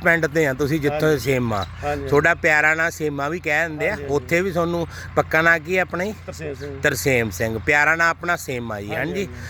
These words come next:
Speaker 1: ਸੇਮਾ ਜੀ, ਤੁਸੀਂ ਸਰਪੰਚ ਬਣੇ ਹੋ।
Speaker 2: ਹਾਂਜੀ, ਹਾਂਜੀ।
Speaker 1: ਅੱਜ ਗੁਰੂਸਰ ਪਿੰਡ ਦੇ ਨਾਲ ਤੁਸੀਂ ਅੱਜ ਕਿਰਾਏ ਵੀ ਲਗਾ ਰਹੇ ਹੋ।
Speaker 2: ਹਾਂਜੀ, ਹਾਂਜੀ।
Speaker 1: ਮੈਂ ਦੇਖੀ ਆ ਨਾ।
Speaker 2: ਨਹੀਂ ਸ਼ਨੀ ਜੀ, ਮੈਂ ਨਾ ਡੇਲੀ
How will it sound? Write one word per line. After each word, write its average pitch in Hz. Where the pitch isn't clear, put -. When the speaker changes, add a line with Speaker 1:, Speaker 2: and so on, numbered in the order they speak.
Speaker 1:
ਸੇਮਾ 208
ਜੀ, 247
ਤੁਸੀਂ 202
ਸਰਪੰਚ 185
ਬਣੇ 117
ਹੋ। 85
Speaker 2:
ਹਾਂਜੀ, 160
ਹਾਂਜੀ। 131
Speaker 1:
ਅੱਜ 160
ਗੁਰੂਸਰ 175
ਪਿੰਡ 170
ਦੇ 175
ਨਾਲ 147
ਤੁਸੀਂ 147
ਅੱਜ 160
ਕਿਰਾਏ 160
ਵੀ 185
ਲਗਾ 135
ਰਹੇ 101
ਹੋ। 127
Speaker 2:
ਹਾਂਜੀ, 151
ਹਾਂਜੀ। 135
Speaker 1:
ਮੈਂ 147
ਦੇਖੀ 139
ਆ 143
ਨਾ। 139
Speaker 2:
ਨਹੀਂ 147
ਸ਼ਨੀ 180
ਜੀ, 202
ਮੈਂ 175
ਨਾ 196
ਡੇਲੀ 175